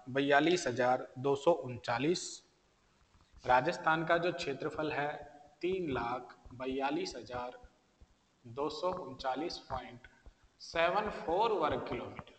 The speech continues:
ये इसका सही आंसर है। इसमें देखिए ऑप्शन सी, ऑप्शन सी इसका सही उत्तर है।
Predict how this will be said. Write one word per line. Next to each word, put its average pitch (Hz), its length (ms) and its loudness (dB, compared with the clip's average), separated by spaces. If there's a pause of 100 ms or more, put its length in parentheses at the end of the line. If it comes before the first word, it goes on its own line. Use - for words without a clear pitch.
(1120)
ये 156 80 -4
इसका 165 240 2
सही 190 380 0
आंसर 123 400 -2
है। 165 140 -2 (680)
इसमें 143 240 -2
देखिए 143 520 2
ऑप्शन 151 360 4
सी, 165 240 -2 (2500)
ऑप्शन 143 380 0
सी 156 200 2 (360)
इसका - 220 2
सही 135 260 0
उत्तर 143 240 0
है। 180 120 -6